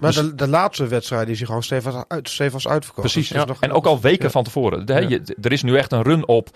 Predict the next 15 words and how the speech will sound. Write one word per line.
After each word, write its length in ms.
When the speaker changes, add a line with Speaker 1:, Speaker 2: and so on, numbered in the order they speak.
Speaker 2:
kaarten 300
voor 220
Heerenveen. 500
Nou, 160
<laughs> 180
d-, 120
daar 200
is 60
nog 120
één, 240
eh, 360
misschien, 360
eh, 60
tip, 320
eh, 100